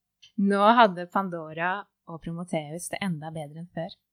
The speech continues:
Ja, Prometheus, han var så glad i henne at han ville lage en fest for henne. Og de inviterte venner. Det var mat og sang og drikke og taler til ære for Pandora. Og det var en sånn slik fest, hvor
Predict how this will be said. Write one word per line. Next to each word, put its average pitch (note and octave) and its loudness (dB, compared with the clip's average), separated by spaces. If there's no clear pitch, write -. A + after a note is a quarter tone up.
Ja, G3+ 12
Prometheus, A#3 8
han B3+ 6
var A#3 6
så B3+ 0
glad D#3+ 2
i D#3+ -8
henne F3 0
at - -4
han G3 4
ville G3+ 6
lage E3+ 8
en G3 2
fest - -8
for F3 -2
henne. F#3 -2
Og F3 0
de F3+ -2
inviterte F#3+ 2
venner. F3+ 0
Det F3 -4
var E3+ 2
mat F3 -2
og E3 -8
sang F#3 -4
og F3+ -10
drikke G3+ -10
og F3+ -2
taler F#3 6
til G#3+ 4
ære D#3+ 2
for F3+ -6
Pandora. F#3 -2
Og F#3+ -6
det F#3 -2
var F#3+ -2
en G#3 -6
sånn A3 -4
slik G3+ -4
fest, - -8
hvor F3+ -2